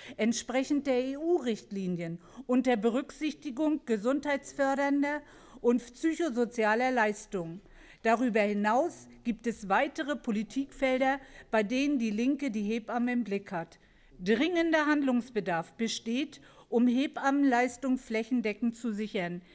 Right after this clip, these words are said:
Die Linke fordert, es muss endlich sektorenübergreifend geplant und versorgt werden. Alle Gesundheitsberufe sollen einbezogen werden, auch die Hebammen, auch die Pflege- und Heilberufe. Die Ermittlung des Bedarfs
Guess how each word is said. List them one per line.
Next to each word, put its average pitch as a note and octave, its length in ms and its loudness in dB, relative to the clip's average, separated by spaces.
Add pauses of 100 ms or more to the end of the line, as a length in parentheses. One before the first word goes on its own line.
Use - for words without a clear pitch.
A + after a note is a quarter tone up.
(260)
Die G#3+ 100 2
Linke D#4+ 380 0
fordert, A3 600 0
es A3 180 -4
muss B3+ 340 0
endlich D4+ 560 -2
sektorenübergreifend B3 1500 -2
geplant B3 760 0 (260)
und A3+ 160 -2
versorgt B3 600 0
werden. E3+ 340 -6 (500)
Alle C4 400 2 (240)
Gesundheitsberufe A3 1120 0
sollen A#3 300 2
einbezogen A#3 800 -2
werden, E3 320 -4 (380)
auch C4+ 280 4
die C4+ 220 -2
Hebammen, F3 580 -4 (420)
auch D4 340 6
die A3+ 160 -6
Pflege- C4 420 -2
und C4 180 0
Heilberufe. G3 800 -4 (840)
Die C4 140 2
Ermittlung D4 640 0
des A#3 220 0
Bedarfs A3+ 760 -2